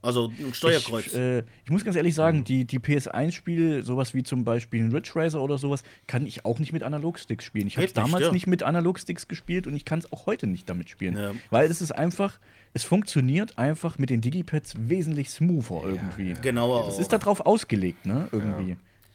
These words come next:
Speaker 3: Ridge Racer ist, ist furchtbar analog.
Speaker 2: Ja.
Speaker 3: Also es ist richtig furchtbar, finde ich, ja.
Speaker 2: Also im Allgemeinen so Rennspiele oder sowas kann die auf der P S eins nicht mit den Analogsticks spielen. Ich weiß
Speaker 3: Ja.
Speaker 2: nicht, warum.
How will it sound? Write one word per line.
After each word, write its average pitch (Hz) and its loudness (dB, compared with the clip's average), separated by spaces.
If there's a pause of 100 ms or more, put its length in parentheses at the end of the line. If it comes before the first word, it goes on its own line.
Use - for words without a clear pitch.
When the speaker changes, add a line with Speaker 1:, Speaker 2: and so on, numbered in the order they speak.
(280)
Speaker 3:
Ridge 110 -4
Racer 90 -2
ist, - -14
ist - -16
furchtbar 80 -6
analog. 76 -10 (200)
Speaker 2:
Ja. 113 4
Speaker 3:
Also 85 -8
es 80 -12
ist - -14
richtig 107 -8
furchtbar, 80 -10
finde 80 -14
ich, - -20
ja. 76 -12 (240)
Speaker 2:
Also 110 -4
im 120 -8
Allgemeinen 127 2
so 117 2
Rennspiele 110 0
oder 101 0
sowas 101 -8
kann 135 -2
die 156 -6
auf - -6
der 117 -4
P 110 -4
S - -8 (100)
eins 113 -4
nicht 113 -2
mit 113 -2
den 131 -6
Analogsticks 160 -8
spielen. 175 -10
Ich - -20
weiß 180 0
Speaker 3:
Ja. 196 -6
Speaker 2:
nicht, 180 -6
warum. 160 -2